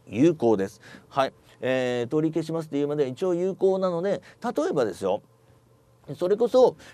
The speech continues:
Aが騙したんです、Bを。で、Bが騙されちゃったんです。で、騙されて売りますっていうふうに言ったんだけど、例えばBがね、「いや、騙されちゃったな、でもいいや。まあ、もともと売ろうと思ってたし」っていうんだったら、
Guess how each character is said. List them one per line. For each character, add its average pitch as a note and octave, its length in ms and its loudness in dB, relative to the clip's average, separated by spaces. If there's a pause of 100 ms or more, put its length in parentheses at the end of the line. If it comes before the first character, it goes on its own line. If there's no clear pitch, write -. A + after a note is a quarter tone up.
(160)
A D#3+ 260 6
が F#3 260 4 (220)
騙 A2+ 260 -2
し - 60 -8
た A#3+ 120 0
ん F3 40 -4
で A#2+ 100 -2
す、 F#2+ 100 -12
B F#2 240 -8
を。 - 100 -16 (360)
で、 C#3+ 80 0
B A#3+ 220 0
が A3+ 80 4
騙 F#3+ 220 2
さ B3 120 10
れ B3+ 80 6
ち G3 80 -2
ゃ D#3+ 60 -2
っ - 20 -12
た A2+ 160 -8
ん G2 60 -10
で F2+ 120 -4
す。 - 140 -20 (180)
で、 E3+ 80 0
騙 A3 240 2
さ C4+ 80 6
れ B3+ 100 2
て F#3 60 0
売 F3+ 140 4
り A#3 80 0
ま B3 120 -2
す - 40 -10
っ - 20 -20
て G3 80 0
い F#3+ 60 4
う F#3 80 2
ふ F3+ 60 -2
う F3+ 40 0
に D3 120 -2
言 C#3+ 80 2
っ - 20 -4
た G3+ 180 0
ん F3 40 -4
だ C#3+ 80 -4
け D3+ 40 -2
ど、 D#3+ 140 2
例 F#3 180 -2
え D4+ 40 0
ば F#3 100 -2
B G3+ 200 0
が A#2 120 0
ね、 B2+ 200 -2 (320)
「い - 60 -6
や、 B2+ 140 -2
騙 B2 200 -6
さ E3 120 -4
れ F3 100 -4
ち - 60 -10
ゃ E3+ 40 0
っ D#3+ 40 -8
た D3 100 -6
な、 D#3 160 -4
で D3+ 120 -4
も C#3 100 -6
い G#3 200 -6
い - 20 -4
や。 C#3 180 -2 (240)
ま C3 100 -6
あ、 - 20 -8
も G#2+ 180 -4
と A2 100 -2
も B2 100 -2
と - 120 0
売 A#2+ 180 0
ろ A#2 160 4
う B2 80 0
と D#3+ 100 4
思 C#3 240 -2
っ F#3 40 -8
て - 160 -8
た E3 120 -2
し」 F3+ 160 -2
っ - 40 -4
て - 260 8
い G#3+ 140 2
う B3 180 2
ん F#3+ 80 0
だ F3 80 4
っ D#3+ 40 -4
た F3 140 -4
ら、 G#3 180 4